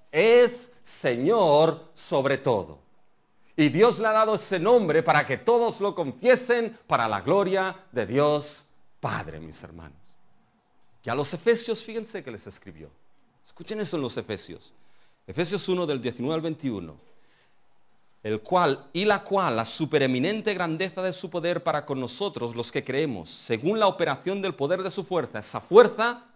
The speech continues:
fíjense, "la cual operó en Cristo, resucitándole de los muertos y sentándole a la diestra en los lugares celestiales",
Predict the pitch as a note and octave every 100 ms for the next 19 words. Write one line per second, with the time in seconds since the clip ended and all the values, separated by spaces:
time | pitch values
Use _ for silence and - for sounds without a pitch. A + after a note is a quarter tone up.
0 | - D#3+ F3+ E3 C3+ A#2 D#3+ A3 A3+ F#3
1 | - C#3+ A3 B3 A#3 - B3+ A3+ - -
2 | F#2+ - - - - _ _ _ - -
3 | D#3 A3+ B3 A#3+ - A3 G#3+ - E3+ F3
4 | F#3 G3+ G3 G3 F#3+ E3+ D#3+ C3 - G#2+
5 | A2+ D#3 A#3+ A#3+ A#3+ A#3+ A3 - F3+ D3
6 | - B2+ A2+ - F#3+ A3+ A#3 A3 A3+ G#3+
7 | G3+ D#3 A#2+ G#2 E3 A#3 A3 - G#3 G3+
8 | F3+ C#3+ - G#2+ G#2+ G2 F#3+ A3+ A#3 A#3+
9 | A#3 - G#3 G#3 G3 - F3+ D#3+ B2 G2+